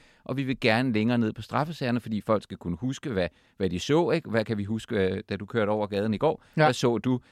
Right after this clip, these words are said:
Speaker 1: Ja, det kan du nok huske. Du kan ikke huske, hvad der skete for siger,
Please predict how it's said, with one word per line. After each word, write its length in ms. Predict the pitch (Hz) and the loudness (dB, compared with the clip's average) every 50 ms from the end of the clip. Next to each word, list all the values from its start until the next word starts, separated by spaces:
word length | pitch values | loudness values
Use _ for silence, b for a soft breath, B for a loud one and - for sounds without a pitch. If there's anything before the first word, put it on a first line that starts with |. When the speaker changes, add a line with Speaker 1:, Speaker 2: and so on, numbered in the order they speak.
| b b b | b b b
Speaker 1:
Ja, 160 | 85 92 110 104 - _ _ - | -2 0 0 -2 -4 _ _ -6
det 100 | 147 - | -6 -4
kan 120 | 113 92 | -4 -6
du 60 | 90 | -2
nok 180 | 87 127 175 170 | 0 0 0 0
huske. 320 | 175 160 143 131 - 139 120 b b b b _ | 0 0 -2 0 -2 -6 -8 b b b b _
Du 120 | - 120 | -8 -6
kan 160 | 104 - 127 120 | 0 2 2 4
ikke 200 | 127 123 - 110 | 4 2 0 0
huske, 240 | 120 120 110 - | 0 0 0 2
hvad 100 | - 110 | 0 0
der 60 | 95 98 | 0 0
skete 260 | - - 101 101 - | -2 -2 -4 -4 -4
for 80 | - | -6
siger, 300 | 98 - - 113 117 113 | -8 -4 -2 0 0 0